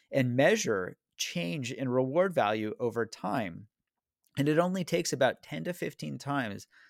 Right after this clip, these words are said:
of somebody really paying attention to a cigarette to watch that reward value drop close to zero. And when that reward value drops,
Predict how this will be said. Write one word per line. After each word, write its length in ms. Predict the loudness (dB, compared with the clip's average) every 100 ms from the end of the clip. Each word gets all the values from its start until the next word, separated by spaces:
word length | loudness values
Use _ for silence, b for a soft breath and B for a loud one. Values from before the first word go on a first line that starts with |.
| b b
of 120 | 2
somebody 340 | 4 4 4
really 400 | 0 0 2 2
paying 260 | -2 -4 -4
attention 480 | -4 -6 -6 -6 -6
to 120 | -4
a 60 | -2
cigarette 520 | 0 0 2 0 -2 _ b b b b 6
to 100 | 6
watch 380 | 10 8 8 4
that 180 | 4
reward 400 | 4 4 8 8
value 320 | 8 4 4 -2
drop 320 | -2 -4 -4 _ _
close 320 | -6 -2 -2 -2
to 140 | -6
zero. 540 | -4 -2 -2 -2 -6 -12 _ _ -2
And 140 | 4
when 140 | 6 6
that 140 | 6
reward 400 | 6 6 4 4
value 280 | 6 6 4
drops, 360 | 2 0 0